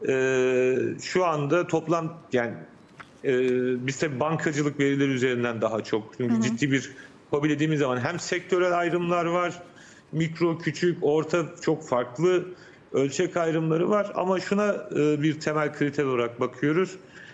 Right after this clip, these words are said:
Speaker 1: E, kobi kredilerinin, e, toplam ticari krediler veya toplam banka kredileri içindeki payı. Şunu söyleyebiliriz,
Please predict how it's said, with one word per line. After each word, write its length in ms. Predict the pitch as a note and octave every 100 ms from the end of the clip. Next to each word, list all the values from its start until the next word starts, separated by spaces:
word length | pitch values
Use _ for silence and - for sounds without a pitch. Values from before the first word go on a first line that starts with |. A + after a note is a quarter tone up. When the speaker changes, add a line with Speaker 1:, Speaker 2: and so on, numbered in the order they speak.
| - -
Speaker 1:
E, 240 | C#3 C#3 C#3
kobi 300 | G#3 F3 G3
kredilerinin, 1080 | F#3 F3+ F3 E3+ E3 E3 F3 G3+ G3+ G3 -
e, 240 | - C#3+ C#3
toplam 360 | E3 E3 F3+
ticari 380 | D#3+ C#3 F3 E3
krediler 500 | E3 D#3 C#3 D3 E3
veya 200 | C#3+ C#3+
toplam 380 | D3 C#3+ D#3 D3
banka 300 | F3 E3 D3
kredileri 360 | C#3 C3 C3
içindeki 540 | C3 - C3+ C#3+ - F#3+
payı. 380 | E3 D3 D#3 - - - - - -
Şunu 240 | - E3+ G3
söyleyebiliriz, 960 | G3 F3 C#3+ C3+ A#2+ A#2+ F3 G3 -